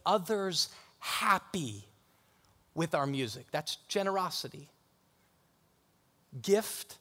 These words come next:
gratitude, generosity. He takes the gift that he's been given, he offers it to God, and then God says, "No gift that I've ever given you is meant to stay upon yourself.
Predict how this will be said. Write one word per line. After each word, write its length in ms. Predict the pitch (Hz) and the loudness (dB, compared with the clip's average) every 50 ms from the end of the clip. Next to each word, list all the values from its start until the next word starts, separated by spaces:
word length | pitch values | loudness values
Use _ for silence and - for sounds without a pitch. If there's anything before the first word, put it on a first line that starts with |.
| _ _ _ _ - | _ _ _ _ -10
gratitude, 640 | - 175 196 170 160 160 156 135 - - 139 127 135 | -2 2 4 4 4 4 2 -2 -4 -6 -6 -6 -4
generosity. 640 | 131 123 170 160 165 170 180 175 175 - - - | -4 -2 -2 -2 0 0 -2 -2 -2 -4 -6 -8
He 200 | 135 - - 185 165 | -10 -10 -10 -10 -10
takes 380 | - - - 214 220 - - | -10 -10 -8 -8 -6 -6 -6
the 100 | - - | -6 -6
gift 240 | 190 151 180 165 - | -2 -2 -2 -2 -2
that 80 | 180 170 | -4 -8
he's 100 | 165 143 | -6 -6
been 140 | 139 165 156 | -6 -6 -4
given, 320 | 131 139 120 120 120 117 - - - - - | -4 -4 -4 -4 -6 -8 -10 -14 -18 -12 -8
he 120 | - 196 - - - | -6 -6 -6 0 4
offers 440 | 160 175 190 190 - 233 208 160 - | 6 6 6 6 4 0 0 0 -2
it 120 | 180 - | -4 -4
to 80 | - 170 | -4 -2
God, 340 | 147 175 156 151 156 151 - | 0 2 4 6 4 4 2
and 160 | - 170 165 | 0 -2 0
then 140 | 170 170 160 | 0 0 0
God 240 | 139 170 156 175 160 | 0 0 0 0 0
says, 240 | - - 160 135 - - - - - | 0 -2 -4 -4 -6 -10 -18 -14 -6
"No 200 | 147 165 180 196 | -2 0 2 2
gift 300 | 170 143 196 202 - - | 2 0 -2 -4 -4 -4
that 80 | 190 160 | -2 -2
I've 140 | 147 139 | -2 -2
ever 260 | - - 170 165 196 185 | -2 -4 -4 -4 -4 -4
given 300 | 151 180 165 151 170 165 | -2 -2 -2 -2 -4 -4
you 80 | 156 | -4
is 100 | 143 139 | -4 -4
meant 200 | 156 151 151 151 | -4 -4 -4 -4
to 80 | - 147 | -6 -8
stay 260 | - - - 147 147 | -6 -6 -6 -6 -6
upon 240 | 151 151 156 147 139 | -8 -8 -8 -8 -8
yourself. 320 | 135 135 - - 139 135 | -6 -6 -4 -4 -6 -6